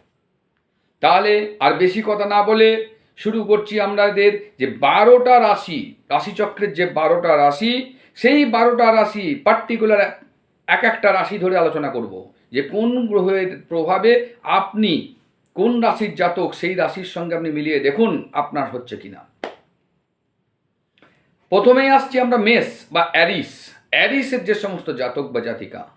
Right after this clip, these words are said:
দেখুন অ্যারিস হচ্ছে মঙ্গল, মঙ্গল গ্রহের প্রভাবে থাকে, যার জন্য ঝুঁকি নেওয়ার ক্ষমতা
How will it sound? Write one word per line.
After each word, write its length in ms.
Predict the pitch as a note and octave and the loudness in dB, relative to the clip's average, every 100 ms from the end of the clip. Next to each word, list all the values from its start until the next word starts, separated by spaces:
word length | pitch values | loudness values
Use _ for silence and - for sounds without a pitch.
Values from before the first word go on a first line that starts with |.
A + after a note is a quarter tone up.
| _ C#3+ | _ -8
দেখুন 220 | C#3+ F#3 G#3+ _ _ _ - | -6 -10 -14 _ _ _ -4
অ্যারিস 260 | D3 A3+ A3+ | 0 0 0
হচ্ছে 180 | A#3 A#3 G3+ | 0 0 -2
মঙ্গল, 380 | G#3 G#3 F#3 C3 F#2+ - _ _ _ _ _ | -2 -2 -2 -2 -4 -12 _ _ _ _ _
মঙ্গল 400 | C3 A3 A#3+ B3+ B3+ | 0 0 4 4 2
গ্রহের 300 | A#3 G#3+ A3 A3 | 2 4 4 2
প্রভাবে 360 | G3+ F3 G3+ G3 F#3+ | -2 -4 -2 -2 -4
থাকে, 240 | D3+ B2 F#2+ - _ _ _ _ | -10 -10 -10 -14 _ _ _ _
যার 160 | B2+ E3 F#3+ | -2 0 0
জন্য 200 | G3+ G3 F#3+ - | -4 -2 -4 -4
ঝুঁকি 260 | G#3+ A#3+ A3 | -6 -2 -2
নেওয়ার 280 | G#3+ G3+ G3 - | 0 0 0 -2
ক্ষমতা 420 | F3 F#3 F#3 | -6 -4 0